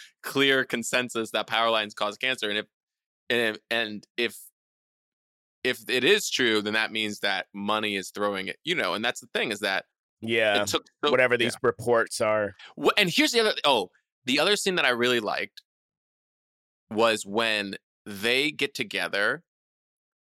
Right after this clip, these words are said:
Speaker 1: 'cause it wasn't so, it wasn't, it, it was like, Eddie's been con-, Eddie's been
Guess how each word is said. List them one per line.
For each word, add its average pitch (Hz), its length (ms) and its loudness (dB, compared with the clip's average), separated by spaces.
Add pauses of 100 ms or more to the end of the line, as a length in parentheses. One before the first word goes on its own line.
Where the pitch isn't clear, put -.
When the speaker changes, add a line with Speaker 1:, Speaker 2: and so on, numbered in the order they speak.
(300)
Speaker 1:
'cause 147 160 -6
it 151 100 -2
wasn't 165 480 -2
so, 135 640 0
it 123 140 -2
wasn't, 156 440 -2 (300)
it, 143 160 -2 (200)
it 147 100 0
was 156 220 -2
like, 143 320 -2 (1000)
Eddie's 254 320 2
been 196 160 0
con-, 156 320 2
Eddie's 240 340 2
been 147 400 0